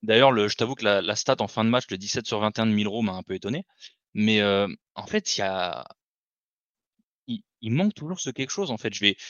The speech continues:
je suis désolé d'utiliser ce langage relativement souvent, mais il y a rien de bandant quand on voit Alabama jouer, quoi. C'est très clairement, d'habitude, tu dis, ouais, on va voir Alabama, c'est cool, ils vont mettre quarante-cinq points, on va regarder un peu, quoi, cette année, vraiment, tu dis, « Tiens, je vais regarder Alabama. »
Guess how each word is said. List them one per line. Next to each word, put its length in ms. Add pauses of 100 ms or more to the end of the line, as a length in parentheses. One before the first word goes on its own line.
(140)
je 80
suis 80
désolé 280
d'utiliser 340
ce 100
langage 220
relativement 320
souvent, 200
mais 100
il 20
y 40
a 40
rien 160
de 80
bandant 280
quand 200
on 60
voit 100
Alabama 340
jouer, 160
quoi. 160 (960)
C'est 440
très 120
clairement, 260
d'habitude, 460
tu 80
dis, 100
ouais, 160
on 60
va 100
voir 140
Alabama, 380
c'est 120
cool, 180
ils 40
vont 60
mettre 160
quarante-cinq 420
points, 140
on 20
va 100
regarder 240
un 80
peu, 120
quoi, 160 (420)
cette 180
année, 300
vraiment, 340
tu 140
dis, « 180
Tiens, 160
je 80
vais 60
regarder 260
Alabama. » 440